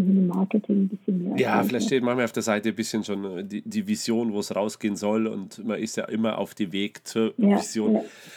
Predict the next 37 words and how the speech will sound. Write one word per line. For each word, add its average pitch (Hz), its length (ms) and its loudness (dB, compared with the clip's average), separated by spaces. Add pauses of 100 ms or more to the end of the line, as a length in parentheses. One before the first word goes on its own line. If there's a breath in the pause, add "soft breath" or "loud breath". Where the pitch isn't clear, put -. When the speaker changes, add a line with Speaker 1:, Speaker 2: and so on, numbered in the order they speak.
(180 loud breath)
Speaker 2:
Wie 127 340 -2
geht's 160 240 0
denn 156 100 2
jetzt - 160 0
weiter? 160 280 2
Was 131 80 0
ist 131 100 -4
denn 147 80 2
interessanter, 139 540 0
eine 120 480 2
weitere 123 320 0
Filiale 123 500 2
zu - 140 -4
eröffnen 160 580 0
oder 135 440 0
im 117 120 -4
Shop 156 280 -4
Vollgas 156 520 0
zu - 140 -6
geben? 147 360 -2
Oder 117 220 0
hast 117 200 -2
du 127 40 2
noch 113 220 4
ganz 120 300 0
andere 139 300 -2
Ideen 135 420 0
und 127 60 0
sagst, 120 240 -4
das 110 140 -8
war 110 160 0
jetzt - 180 -6
eigentlich 113 360 -2
schon 131 320 0
eher 127 280 0
mein 120 280 0
Bier-Sabbatical? 117 960 -2